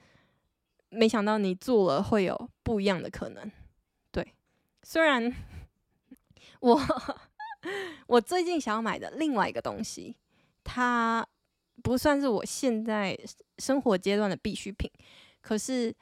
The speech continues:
我也去私讯了他们I G，然后他们I G就没回应，所以我觉得这种东西就是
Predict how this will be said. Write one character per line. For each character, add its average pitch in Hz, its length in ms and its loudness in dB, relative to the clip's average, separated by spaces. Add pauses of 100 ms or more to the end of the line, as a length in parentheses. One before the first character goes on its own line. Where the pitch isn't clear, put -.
(180)
我 208 200 4
也 190 240 2
去 202 260 0
私 196 280 -4
讯 170 240 -4
了 64 200 -10 (220)
他 - 140 -6
们 - 100 -2
I 107 140 -2
G， - 180 -12
然 165 160 0
后 208 40 -2
他 233 40 -2
们 196 100 2
I 175 160 2
G 185 180 -2
就 185 140 2
没 170 200 0
回 185 180 4
应， 190 180 0 (440)
所 277 200 2
以 302 220 2 (380)
我 247 120 4
觉 269 140 2
得 359 80 6
这 349 100 4
种 202 160 4
东 196 160 2
西 208 160 -2
就 202 120 2
是 196 300 -4